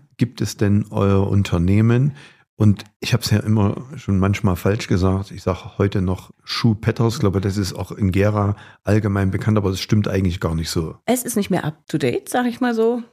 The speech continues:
Speaker 2: Es hat sich gewandelt, ist ja immer alles in Bewegung. Änderung, Veränderung ist halt begleitend. Und unser wirklich U S P, was wir über fünfundzwanzig Jahre ganz stringent verfolgt haben,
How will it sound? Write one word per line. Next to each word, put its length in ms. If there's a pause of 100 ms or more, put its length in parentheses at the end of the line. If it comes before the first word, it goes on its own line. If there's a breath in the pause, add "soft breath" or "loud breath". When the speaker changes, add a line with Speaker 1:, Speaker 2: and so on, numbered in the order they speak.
(120)
Speaker 2:
Es 280
hat 120
sich 240
gewandelt, 640
ist 180
ja 60
immer 100
alles 220
in 80
Bewegung. 720
Änderung, 500
Veränderung 600
ist 240
halt 340
begleitend. 560
Und 400
unser 560
wirklich 360
U 80
S 140
P, 280
was 180
wir 480 (240)
über 220
fünfundzwanzig 720
Jahre 320
ganz 300
stringent 400
verfolgt 560
haben, 400